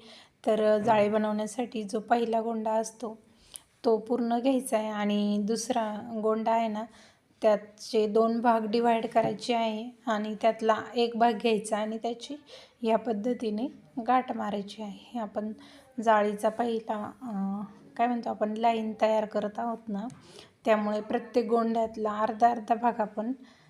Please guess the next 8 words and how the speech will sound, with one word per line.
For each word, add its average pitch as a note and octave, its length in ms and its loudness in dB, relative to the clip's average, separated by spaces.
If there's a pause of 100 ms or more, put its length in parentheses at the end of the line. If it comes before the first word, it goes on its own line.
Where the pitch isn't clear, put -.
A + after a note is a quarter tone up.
(160)
अ, A#3+ 40 -6 (720)
त्या A3 140 2 (160)
एका A3+ 300 2
गाठीमध्ये G#3 640 -2 (320)
घेणार A3+ 420 -2
आहोत. G3 480 -6 (2000)
तर A#3+ 40 -8
बघा, A#3 280 -4